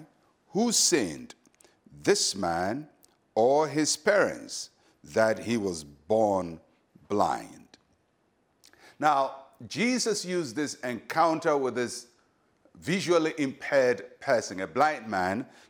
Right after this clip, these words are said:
to teach about spiritual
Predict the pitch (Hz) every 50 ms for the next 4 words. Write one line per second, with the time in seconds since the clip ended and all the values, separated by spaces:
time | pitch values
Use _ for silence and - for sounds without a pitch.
0 | _ _ - - 131 107 - _ - 208 226 240 233 233 - - - - - -
1 | - _ _ _ _ _ _ - 135 120 135 131 127 117 107 - - - - -
2 | - 202 190 185 170 - - - 160 151 143 139 135 123 -